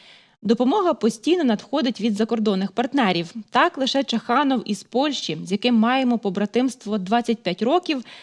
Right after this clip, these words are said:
передав десять вантажів з допомогою.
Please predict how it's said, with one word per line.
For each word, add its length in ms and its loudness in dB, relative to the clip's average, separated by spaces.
передав 440 2
десять 480 0
вантажів 440 0
з 40 -4
допомогою. 760 0